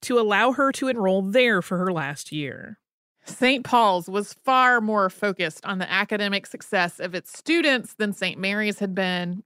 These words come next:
Speaker 2: and once she got there, Cecilia was finally encouraged in her pursuit of science. And she excelled in other courses there as well, including polishing her skills in public speaking and studying music, which was actually being taught by Gustav Holst,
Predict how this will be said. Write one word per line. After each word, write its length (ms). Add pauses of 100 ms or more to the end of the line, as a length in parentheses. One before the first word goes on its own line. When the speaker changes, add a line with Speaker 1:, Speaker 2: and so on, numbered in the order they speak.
Speaker 2:
and 140
once 200
she 120
got 260
there, 240
Cecilia 540
was 180 (140)
finally 560
encouraged 720
in 140
her 160
pursuit 280
of 80
science. 460 (680)
And 140
she 180
excelled 480
in 140
other 240
courses 440
there 200
as 160
well, 520
including 680
polishing 540
her 100
skills 600
in 100
public 320
speaking 600 (120)
and 280
studying 640
music, 520
which 140
was 140
actually 340
being 220
taught 260
by 160
Gustav 480
Holst, 560